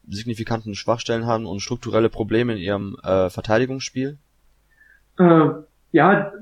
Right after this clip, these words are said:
Speaker 2: definitiv haben sie bisher nicht die Erwartungen erfüllt, die vor der Saison an die beiden Mannschaften gestellt wurden. Ähm, wie gesagt, ich denke, dass, dass die Vergangenheit gezeigt hat, dass diese beiden Mannschaften auch noch im März,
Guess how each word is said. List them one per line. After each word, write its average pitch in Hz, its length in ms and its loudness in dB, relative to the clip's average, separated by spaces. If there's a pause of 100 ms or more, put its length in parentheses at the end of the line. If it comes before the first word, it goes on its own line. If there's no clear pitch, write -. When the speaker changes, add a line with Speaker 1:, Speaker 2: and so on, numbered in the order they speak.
(120)
Speaker 2:
definitiv 185 480 4
haben 185 160 6
sie 160 100 -4
bisher 170 380 2
nicht 175 400 2
die 170 320 6
Erwartungen 170 1000 4
erfüllt, 185 540 6
die 170 100 -2
vor 180 260 4
der 180 100 8
Saison 165 480 4
an 165 140 2
die 160 80 2
beiden 160 200 4
Mannschaften 165 440 0
gestellt 185 420 4
wurden. 151 460 4 (460)
Ähm, 147 360 2 (120)
wie 156 140 6
gesagt, 175 300 6
ich - 60 -8
denke, 160 280 6
dass, 156 560 2
dass 156 200 -4
die 156 140 0
Vergangenheit 165 380 4
gezeigt 170 380 4
hat, 170 60 8
dass 160 120 4
diese 151 220 2
beiden 151 220 4
Mannschaften 160 500 0
auch 151 200 0
noch 156 200 0
im 143 220 2
März, 156 680 2